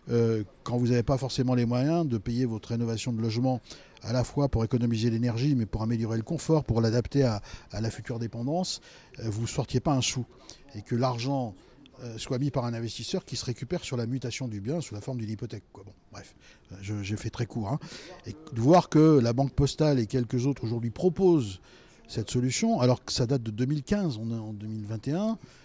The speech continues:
et moi je suis ravi. Alors, Sichel m'envoie des S M S régulièrement pour me dire comment ça avance, mais, euh, et j'ai pas lâché l'affaire alors que j'étais plus parlementaire, parce que quand j'y crois profondément, c'est un truc que j'avais travaillé sur le terrain avec, euh,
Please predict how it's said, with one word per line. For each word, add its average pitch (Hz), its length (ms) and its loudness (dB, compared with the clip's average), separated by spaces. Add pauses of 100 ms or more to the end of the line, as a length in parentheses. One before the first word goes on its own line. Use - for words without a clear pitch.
(160)
et 104 40 -8
moi 135 140 -2
je 123 120 -4
suis 139 200 -6
ravi. 185 260 2
Alors, 117 140 2 (220)
Sichel 175 400 4
m'envoie 135 200 4
des 127 120 2
S 123 180 -4
M 127 100 -4
S 139 140 -4
régulièrement 120 500 -2
pour 120 140 -4
me 117 60 -4
dire 131 120 -2
comment 127 200 -4
ça 143 180 -4
avance, 202 300 -4
mais, 143 100 2 (840)
euh, 131 560 0
et 139 40 2
j'ai 139 120 6
pas 214 120 4
lâché 208 260 4
l'affaire 202 440 2
alors 143 160 4
que 131 60 -2
j'étais 135 200 0
plus 160 260 -4
parlementaire, 143 500 -2
parce 135 160 -4
que 185 60 0
quand 180 200 -2
j'y 180 120 0
crois 226 200 -2
profondément, 139 520 0 (300)
c'est 165 80 0
un 180 60 2
truc 240 160 0
que 185 80 4
j'avais 151 240 4
travaillé 156 460 4
sur - 120 -2
le 123 60 -2
terrain 143 340 0
avec, 131 280 -2
euh, 117 80 -2